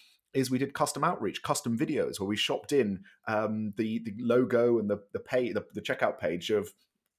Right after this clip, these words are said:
two hundred of our top target accounts and sent them that video directly. And so there was an A B M piece of it that was happening behind the scenes and a swag piece where you could claim,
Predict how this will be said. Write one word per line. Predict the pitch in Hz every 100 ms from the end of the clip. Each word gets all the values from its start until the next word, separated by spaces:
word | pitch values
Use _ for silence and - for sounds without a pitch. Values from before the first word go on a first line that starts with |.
| _
two | - 127
hundred | 120 117
of | 113
our | 107 -
top | - -
target | 101 -
accounts | - 175 - - - - -
and | 113
sent | 143 123
them | 110
that | 113 101
video | 110 104
directly. | 104 139 - - - - - -
And | 104
so | 113
there | 107
was | 107
an |
A | 110
B | 95 117
M | 113
piece | 113 92
of | 85
it | -
that |
was | 82
happening | - 87 92
behind | 73 90 82
the |
scenes | - 135 127 107
and | 82
a |
swag | - - 135 127 -
piece | - 135 -
where | 87
you | 87
could | 98
claim, | - 113 113 110